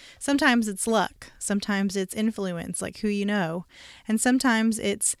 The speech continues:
that they've sacrificed tons and tons of sleep and time with their kids and families to pursue this one thing. And if that's what they did,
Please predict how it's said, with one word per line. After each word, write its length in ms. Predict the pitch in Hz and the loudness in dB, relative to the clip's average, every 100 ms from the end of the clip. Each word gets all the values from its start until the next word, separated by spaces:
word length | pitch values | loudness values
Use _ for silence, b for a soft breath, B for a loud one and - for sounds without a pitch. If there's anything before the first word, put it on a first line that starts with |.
| b b b | b b b
that 180 | 208 202 | 2 2
they've 240 | 202 202 | 2 0
sacrificed 720 | 190 202 208 214 - 196 185 | 0 -2 -2 -6 0 0 0
tons 320 | - 208 208 190 | -2 0 0 -2
and 100 | 196 | -2
tons 300 | 202 190 175 | -2 -2 -4
of 100 | 170 | -4
sleep 420 | - 214 226 - | -4 -4 -4 -6
and 100 | 190 | -6
time 420 | - 208 214 208 | -2 0 0 -2
with 100 | 190 | -2
their 120 | 175 | -6
kids 320 | 175 220 208 190 | -2 -2 0 -2
and 140 | 180 | -4
families 540 | 196 202 208 202 196 - | -2 -2 -2 -4 -4 -6
to 100 | 175 | -6
pursue 320 | 185 - 208 | -4 -2 -2
this 240 | 190 185 | -2 -4
one 180 | 185 180 | -4 -4
thing. 380 | 202 208 214 208 | -2 -2 -2 -4
And 100 | 180 | -6
if 120 | 180 | -4
that's 220 | 202 202 | -4 -4
what 100 | 208 | -4
they 140 | 196 214 | -4 -2
did, 380 | 349 277 240 | 0 0 -2